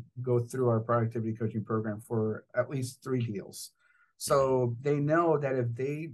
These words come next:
Speaker 1: don't know how to sell, or they've never done an open house and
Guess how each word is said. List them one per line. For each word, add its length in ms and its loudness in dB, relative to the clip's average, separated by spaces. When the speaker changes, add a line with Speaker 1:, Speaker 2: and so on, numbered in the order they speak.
Speaker 1:
don't 240 -2
know 240 -2
how 120 0
to 100 0
sell, 440 0
or 120 0
they've 220 0
never 240 0
done 180 -4
an 80 -2
open 260 -4
house 440 -2
and 240 0